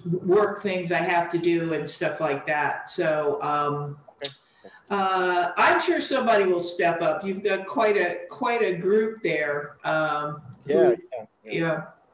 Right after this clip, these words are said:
Speaker 2: And because, uh, tomorrow, like, I'm doing one off the cuff. Like, I have no, no knowledge of African culture. I'm doing on ancient Nubia, and particularly two cultures, so cities, what have you, Meroyo and Nabata, which is, you know, the, uh,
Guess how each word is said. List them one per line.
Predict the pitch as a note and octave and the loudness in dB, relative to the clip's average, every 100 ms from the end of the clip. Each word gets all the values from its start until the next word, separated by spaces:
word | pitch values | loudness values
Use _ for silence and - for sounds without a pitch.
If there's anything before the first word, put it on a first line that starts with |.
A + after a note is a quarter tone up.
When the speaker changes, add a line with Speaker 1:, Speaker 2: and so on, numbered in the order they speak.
| _ _ _ - | _ _ _ -6
Speaker 2:
And | C3 C3 | -6 -4
because, | C3+ C#3+ | -2 2
uh, | D3+ | 2
tomorrow, | D3 D3+ D#3 F#3+ C#3 | 2 0 2 4 2
like, | B2 | 0
I'm | C3 C3 | -4 -4
doing | C#3 C3+ | -4 -2
one | C3 B2 | -2 -2
off | A#2+ | -4
the | B2+ | -6
cuff. | B2+ D#3+ C3 | -4 -2 -2
Like, | A2+ G#2 | -6 -4
I | A2+ | -2
have | A#2 | -2
no, | A2 A2+ C3+ C3 | -6 -6 -4 -6
no | C3 C3+ D3 | -4 -2 0
knowledge | C3+ B2 G#2+ | 0 -2 -4
of | A2 G#2 | -6 -4
African | A2 A2+ - G#2+ | -4 -6 -10 -12
culture. | B2+ D3 - G#2+ | -8 -8 -6 -8
I'm | G#2+ | -6
doing | A2+ A#2 A2+ | -4 -4 -4
on | G#2 A2 G#2+ - _ _ _ | -6 -8 -10 -16 _ _ _
ancient | A#2 A#2+ C3+ A2+ | -14 -12 -12 -10
Nubia, | A2+ D#3 A#2+ A2+ G#2+ | -8 -8 -4 -4 -4
and | G#2+ G#2+ G#2+ | -6 -8 -10
particularly | A2+ C#3 B2 A#2 A2 - | -10 -10 -4 -4 -4 -10
two | C#3 C3+ B2+ A2+ _ _ _ C3 | -8 -6 -6 -10 _ _ _ -4
cultures, | C3+ C3+ B2 A2+ - | -4 -4 -6 -6 -6
so | A2+ | -10
cities, | - C#3+ B2+ A#2 G#2+ | -6 -6 -4 -4 -4
what | A2+ A2+ | -6 -4
have | A2 A2 | -6 -4
you, | A2 G#2+ _ _ _ A#2+ | -6 -8 _ _ _ -6
Meroyo | B2 B2+ B2 B2 B2 A#2 | 0 2 2 0 0 -4
and | A2+ A2+ | -6 -8
Nabata, | A2 C3 C#3+ - A2 G#2 | -6 -4 -4 -4 -4 -4
which | G#2+ A2 | -8 -10
is, | A2+ - B2 | -14 -14 -10
you | A2 | -8
know, | G2 G2 | -6 -4
the, | G#2 G2+ | -4 -4
uh, | G2+ | -4